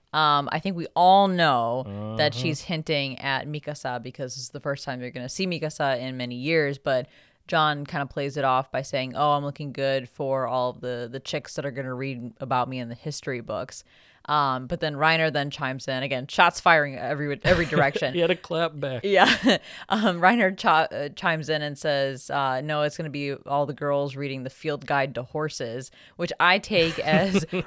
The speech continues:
Speaker 1: Reiner continuing Aaron's legacy of shitting on John and saying that he looks like a horse. I was like, "That's great. I love that."
Speaker 2: Yeah, that never gets old.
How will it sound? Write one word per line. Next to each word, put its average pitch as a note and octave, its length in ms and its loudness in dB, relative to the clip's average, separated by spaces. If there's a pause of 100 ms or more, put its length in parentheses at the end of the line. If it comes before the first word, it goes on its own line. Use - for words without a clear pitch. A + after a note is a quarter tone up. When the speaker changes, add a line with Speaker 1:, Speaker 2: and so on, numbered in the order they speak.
Speaker 1:
Reiner E3 480 2
continuing D#3 720 -6
Aaron's C#3+ 380 -6
legacy C3+ 580 -6
of B2 160 -2
shitting C3 320 -6
on A#2+ 200 -8
John B2 420 -4
and C3 120 -6
saying C3 200 -6
that B2+ 100 -6
he - 80 -6
looks - 220 -12
like - 100 -10
a - 100 -6
horse. - 380 -8
I - 60 -4
was C#3+ 80 -2
like, C3 160 -6
"That's C#3 260 -2
great. G#2+ 340 -10
I B2+ 60 -4
love B2 300 -6
that." A#2+ 360 -8
Speaker 2:
Yeah, G2+ 200 -4
that F#2+ 140 -4
never F#2 360 -6
gets E2+ 300 -8
old. E2 320 -10